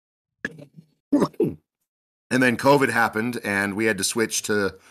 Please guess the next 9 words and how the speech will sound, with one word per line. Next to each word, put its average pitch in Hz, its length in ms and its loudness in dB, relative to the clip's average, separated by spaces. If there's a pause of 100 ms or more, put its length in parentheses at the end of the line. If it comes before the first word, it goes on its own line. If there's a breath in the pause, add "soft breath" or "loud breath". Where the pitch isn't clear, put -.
(300 soft breath)
Roll 113 220 2
twenty 113 600 -2
or 104 320 2
not 101 280 -2
do 113 160 0
it 101 80 -2
much 104 240 -4
at 92 60 -2
all. 98 440 0